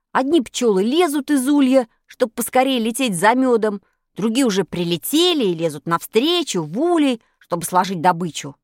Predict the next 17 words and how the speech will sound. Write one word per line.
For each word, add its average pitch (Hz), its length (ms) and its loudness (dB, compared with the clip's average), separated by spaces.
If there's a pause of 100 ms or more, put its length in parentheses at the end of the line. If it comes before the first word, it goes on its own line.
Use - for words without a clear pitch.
(680)
А 277 160 0
на 330 280 2
деревьях 370 840 0
и 370 80 -2
сколько! 277 1200 0 (600)
Тысячи! 190 1160 -2 (520)
Все 320 480 -2
деревья 247 840 2
облепили. 170 880 -6 (680)
Мы 226 360 2
не 349 160 2
думали, 302 500 2
что 247 240 -2
у 269 60 2
нас 254 200 2
столько 233 720 0
пчел. 160 580 -8